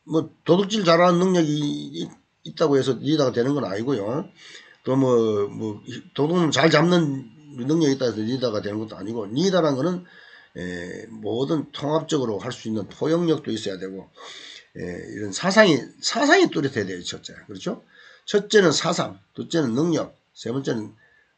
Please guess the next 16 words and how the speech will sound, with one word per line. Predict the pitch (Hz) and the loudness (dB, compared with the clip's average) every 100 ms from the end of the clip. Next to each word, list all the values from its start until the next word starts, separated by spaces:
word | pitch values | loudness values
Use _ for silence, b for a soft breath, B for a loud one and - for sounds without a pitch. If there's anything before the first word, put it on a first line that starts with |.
| _ - | _ -8
뭐 | 117 110 - _ - | -4 -4 -8 _ -16
능-, | 151 156 175 - | -2 0 0 0
이제 | 143 | 0
인성, | 127 143 156 175 120 - _ _ _ _ _ _ - | 2 2 4 2 0 -4 _ _ _ _ _ _ -16
음, | 95 90 82 | -12 -12 -8
자유주의 | 120 160 160 147 | 0 0 2 -2
사상 | - 160 160 110 | -2 -2 -2 -4
뭐 | 113 | -6
이런 | 127 147 | -6 -4
것도 | 135 | -6
중요하지만 | 104 117 110 107 87 B B B - | -8 -6 -6 -8 -12 B B B -4
이런 | 165 202 | 0 2
것들이 | 202 190 175 147 - - | 2 4 4 2 0 -4
사실 | 135 151 | -2 0
세 | 131 131 139 | 0 0 2
가지가, | 185 180 131 147 127 87 | 2 2 2 4 2 -2